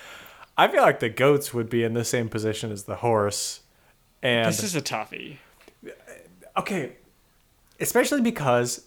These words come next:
Speaker 1: in our world, to milk a goat, you have, like, a human hand that, like, squeezes the milk out into a bucket. There is no
Speaker 2: Right.
Speaker 1: way in hell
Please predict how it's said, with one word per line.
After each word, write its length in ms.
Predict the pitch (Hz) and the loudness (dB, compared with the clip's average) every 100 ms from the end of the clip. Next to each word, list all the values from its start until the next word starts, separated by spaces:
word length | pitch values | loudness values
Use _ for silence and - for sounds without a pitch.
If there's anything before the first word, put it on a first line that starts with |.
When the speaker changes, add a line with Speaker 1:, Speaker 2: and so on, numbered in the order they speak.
| - | -2
Speaker 1:
in 240 | 143 120 | 0 0
our 320 | - 185 254 | 4 6 6
world, 460 | 131 110 101 104 - _ _ | 4 0 -2 -6 -10 _ _
to 140 | - | -4
milk 340 | 117 131 175 139 | 0 2 0 -2
a 60 | |
goat, 520 | 107 123 98 92 - _ | -2 0 0 0 -6 _
you 140 | 139 131 | -2 -2
have, 160 | 143 | 2
like, 240 | 143 113 - | 0 0 -6
a 40 | |
human 600 | - - 226 175 117 107 | -8 0 2 2 0 -2
hand 580 | 104 135 120 95 87 - _ | -2 0 0 -2 -8 -16 _
that, 160 | 123 127 | -4 -2
like, 280 | 104 98 - _ _ | -2 -6 -16 _ _
squeezes 580 | - - 135 160 170 156 | -8 -4 0 2 2 0
the 120 | 139 | 0
milk 360 | 123 120 117 120 | 0 2 2 2
out 240 | 110 107 | 2 0
into 300 | 120 107 104 | -2 -6 -6
a 40 | 90 | -6
bucket. 560 | 95 87 - - - _ _ _ _ _ _ _ | -6 -8 -10 -16 -16 _ _ _ _ _ _ _
There 220 | 151 202 | 2 4
is 260 | 202 151 113 | 4 4 -2
no 320 | 104 139 208 | 0 2 4
Speaker 2:
Right. 100 | 233 | 4
Speaker 1:
way 220 | 240 240 | 4 4
in 140 | 220 190 | 4 2
hell 640 | 143 165 160 95 92 - | 0 4 4 4 -2 -6